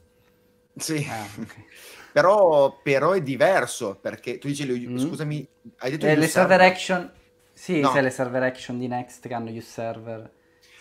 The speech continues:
Speaker 1: Sì, no,
Speaker 2: scritti
Speaker 1: no, di là non
Speaker 2: nella
Speaker 1: le, non le usa, ma anche in realtà sì, un po', è sicuramente più pulito, anche a me non piacciono, infatti le ho sempre un po' messe in disparte quelle, quelle di Next.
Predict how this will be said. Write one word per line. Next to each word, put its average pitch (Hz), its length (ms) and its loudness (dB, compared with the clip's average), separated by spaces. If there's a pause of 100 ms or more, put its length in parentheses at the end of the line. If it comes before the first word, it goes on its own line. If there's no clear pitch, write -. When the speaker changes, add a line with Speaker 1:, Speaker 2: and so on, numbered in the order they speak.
Speaker 1:
Sì, - 220 -8
no, 175 100 0
Speaker 2:
scritti 165 260 -2
Speaker 1:
no, 151 60 -8
di 139 120 -4
là 156 120 0
non 202 160 -4
Speaker 2:
nella 165 160 0
Speaker 1:
le, 139 60 -2
non 135 240 -6
le 135 80 -8
usa, 139 100 -6
ma 131 140 -2
anche 185 180 -8
in 147 240 -6
realtà 147 440 -2 (340)
sì, - 140 -2
un 147 120 0
po', 180 200 2
è 127 140 -6
sicuramente 139 420 -2
più 139 140 -10
pulito, 120 220 -4
anche 117 140 -10
a 120 40 -6
me 113 40 -4
non 107 120 -6
piacciono, 95 500 -8
infatti 104 320 -10
le 107 60 -8
ho - 20 -16
sempre 135 240 -12
un 139 60 -8
po' 123 120 -4
messe 113 280 -8
in 113 60 -8
disparte 92 500 -12
quelle, 98 320 -8
quelle 104 160 -10
di 98 80 -10
Next. 98 460 -12